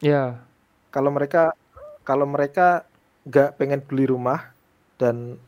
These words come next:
Speaker 2: udah ada rumah dari orang tua, mungkin nggak ada motivasi yang, eh, besar buat
Speaker 1: Hmm.
Speaker 2: nabung, kayak gitu sih.
Speaker 1: Hmm.
Speaker 2: Jadi emang tiap orang beda-beda sih, tergantung prioritas masing-masing.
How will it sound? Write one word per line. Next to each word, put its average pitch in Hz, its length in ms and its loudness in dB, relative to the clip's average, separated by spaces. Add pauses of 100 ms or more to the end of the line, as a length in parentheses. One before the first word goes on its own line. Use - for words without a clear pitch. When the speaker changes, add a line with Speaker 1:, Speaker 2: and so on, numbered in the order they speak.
Speaker 2:
udah 123 480 0
ada 117 240 -2
rumah 123 240 -6
dari 123 240 -4
orang 120 240 -6
tua, 143 160 -6
mungkin 151 240 -8
nggak 139 260 2
ada 131 120 4 (460)
motivasi 131 500 -2
yang, 127 220 4 (640)
eh, 120 140 -2 (300)
besar 127 440 2 (200)
buat 143 280 -2
Speaker 1:
Hmm. 131 280 -10 (680)
Speaker 2:
nabung, 120 420 -6 (160)
kayak 117 220 -16
gitu 117 100 -12
sih. 110 200 -20 (400)
Speaker 1:
Hmm. 131 480 -10
Speaker 2:
Jadi 151 160 0
emang 143 400 -4
tiap 123 160 -8
orang 143 320 -6 (160)
beda-beda 117 400 -6
sih, 113 160 -12
tergantung 113 480 -12
prioritas 113 560 -12
masing-masing. - 1040 -20